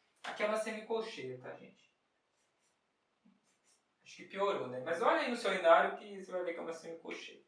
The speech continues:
Essa colcheia pontuada com semicolcheia, se fosse uma semínima, seria qual semínima? Essa. Então ela é da vogal i. Ti, fi. Como a gente fez aqui.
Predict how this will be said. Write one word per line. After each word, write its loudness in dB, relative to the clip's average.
Essa 4
colcheia 0
pontuada 4
com -4
semicolcheia, -4
se -6
fosse -4
uma -6
semínima, -4
seria -4
qual 0
semínima? -8
Essa. 0
Então -4
ela 2
é -2
da 0
vogal 4
i. -8
Ti, -6
fi. -8
Como -4
a 0
gente -10
fez -6
aqui. -10